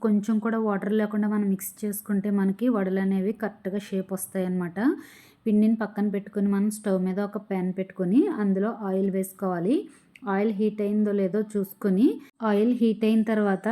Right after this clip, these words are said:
low to medium ఫ్లేమ్లోకి అడ్జస్ట్ చేసుకొని వడల పిండిని ఒక నిమ్మకాయ సైజ్ అంత ముద్ద తీసుకొని చేతితో ఇలా ప్రెస్ చేసుకుంటూ వడల మాదిరిగా వేసుకోవాలి. ఇలా వేసుకుంటే మనం ఒక్కొక్కటి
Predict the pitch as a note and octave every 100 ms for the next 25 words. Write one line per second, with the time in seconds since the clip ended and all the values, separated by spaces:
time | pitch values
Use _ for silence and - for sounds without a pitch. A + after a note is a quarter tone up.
0 | C4 A3+ G3+ A3 A3+ G#3+ G#3 G#3+ G#3+ G#3+
1 | G#3 G3 A#3 A#3 G3+ F3 G3+ - - G#3
2 | G#3 G#3 F#3+ A#3 G#3 G3+ G3+ A3 G#3 F#3
3 | B3 - - - - - G#3+ A3 A3 A3
4 | A3 G#3+ A3 G3+ G#3+ G#3 G3+ G3 F3+ G3+
5 | G#3 G#3 - G#3 A#3 A3 G3 - G#3 G#3+
6 | G3+ G#3 G3 F#3+ - G#3+ G#3 - G#3 F#3+
7 | F#3+ B3+ C4+ G3+ G3+ G3 F#3 F#3 F#3 A3
8 | A3 F#3+ - E3+ E3 E3 D#3+ F3+ - -
9 | _ _ _ _ A3 A3 A#3 A3 G#3+ -
10 | A#3+ G#3 G#3+ A3+ A3+ A3+ B3 G#3 G#3 G3+
11 | A3+